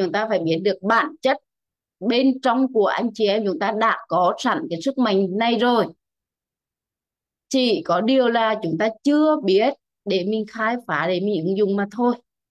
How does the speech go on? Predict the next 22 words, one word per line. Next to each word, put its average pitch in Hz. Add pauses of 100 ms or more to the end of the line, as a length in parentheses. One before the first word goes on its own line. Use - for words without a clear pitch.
(560)
Đúng 185
không 220
ạ? - (400)
Nên 240
khi 269
chúng 170
ta 226
vào 220
môi 214
trường, 220
vào 202
câu 226
lạc 202
bộ 185 (440)
thì 220
chúng 160
ta 208
có 156
bí 190
kíp 277 (580)
để 185
giúp 220